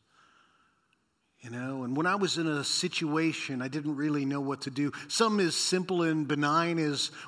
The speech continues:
what to choose for dinner in a buffet. You know, and I would hear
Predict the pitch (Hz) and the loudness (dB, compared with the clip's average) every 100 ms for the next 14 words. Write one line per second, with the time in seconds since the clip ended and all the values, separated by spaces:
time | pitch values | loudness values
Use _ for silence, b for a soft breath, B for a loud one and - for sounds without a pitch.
0 | - 180 180 147 - - 175 170 131 165 | -2 -2 -2 -6 -2 0 0 0 -2 -2
1 | 143 156 160 139 127 131 127 131 - 139 | 0 2 2 0 -2 -4 -4 -6 -4 -4
2 | 117 110 104 - B B B B B B | -4 -6 -10 -14 B B B B B B
3 | B 135 147 160 160 165 165 135 180 180 | B -2 0 2 2 4 2 2 2 4
4 | 165 | 4